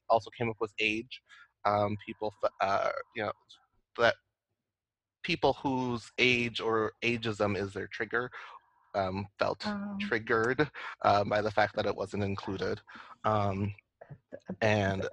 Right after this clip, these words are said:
Speaker 2: Uh.
Speaker 1: and, well, and, and sexuality, which falls again, I, well, not, it's not the same as marital status, but it, you know, it's, um, similar. But yes, uh, sexuality was one that,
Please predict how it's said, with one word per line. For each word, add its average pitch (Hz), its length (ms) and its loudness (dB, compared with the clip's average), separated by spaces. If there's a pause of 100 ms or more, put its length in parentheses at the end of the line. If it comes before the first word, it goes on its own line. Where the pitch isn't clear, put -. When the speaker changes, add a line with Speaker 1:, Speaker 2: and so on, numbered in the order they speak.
(100)
Speaker 2:
Uh. 185 200 0
Speaker 1:
and, 123 200 6
well, 127 180 10
and, 135 240 6 (100)
and 127 120 4
sexuality, 107 720 6
which 113 260 -2 (160)
falls 104 400 2
again, 104 540 -2 (420)
I, 110 120 2 (160)
well, 127 180 4 (280)
not, 139 240 10
it's 135 200 4
not 180 180 8
the 107 80 -6
same 104 200 2
as 95 120 -6
marital 101 280 -2
status, 95 380 0
but 95 360 0
it, 98 220 0 (200)
you 98 80 -2
know, - 120 -4 (880)
it's, - 340 -2 (320)
um, 98 380 -4 (220)
similar. 175 640 -4 (300)
But 104 160 2
yes, 104 280 0 (200)
uh, 107 180 6
sexuality 104 600 2
was 104 160 -4
one 113 420 0
that, 110 400 2